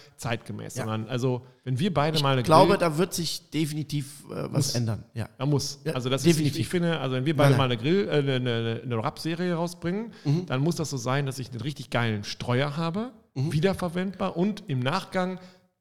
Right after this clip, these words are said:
Speaker 1: eine Tüte oder sowas, wo ich das da reinhaue.
Speaker 2: Gibt's ja, also vereinzelt gibt's das ja,
Speaker 1: Genau,
Speaker 2: bei denen,
Speaker 1: aber
Speaker 2: äh, die, nicht bei allen,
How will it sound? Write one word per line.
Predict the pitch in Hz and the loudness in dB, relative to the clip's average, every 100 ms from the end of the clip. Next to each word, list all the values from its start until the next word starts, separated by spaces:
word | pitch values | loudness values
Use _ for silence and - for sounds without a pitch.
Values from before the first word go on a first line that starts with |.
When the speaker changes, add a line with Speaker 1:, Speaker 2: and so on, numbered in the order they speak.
| _ _ _ | _ _ _
Speaker 1:
eine | 120 | -20
Tüte | - 190 202 214 180 | 0 2 2 0 0
oder | 175 | -2
sowas, | 151 160 170 160 - 131 | 0 2 2 0 -8 -4
wo | 143 147 | -2 -2
ich | 143 | -2
das | 127 | -6
da | - | -6
reinhaue. | 117 170 | 2 2
Speaker 2:
Gibt's | - - | 2 -2
ja, | 117 | 0
also | 147 | 0
vereinzelt | 139 - 151 202 - 202 202 - | 2 2 4 2 0 -2 -2 -6
gibt's | 180 - | -10 -8
das | 226 202 | -6 -4
ja, | 208 220 | -4 -4
Speaker 1:
Genau, | 165 | -2
Speaker 2:
bei | 147 | -2
denen, | 160 127 | 0 2
Speaker 1:
aber | 143 143 - | 2 -2 -10
Speaker 2:
äh, | 139 139 | -8 -6
die, | 143 139 156 131 | -6 -6 -8 -6
nicht | 147 156 - | -4 -2 0
bei | 104 | 2
allen, | 117 165 | 4 2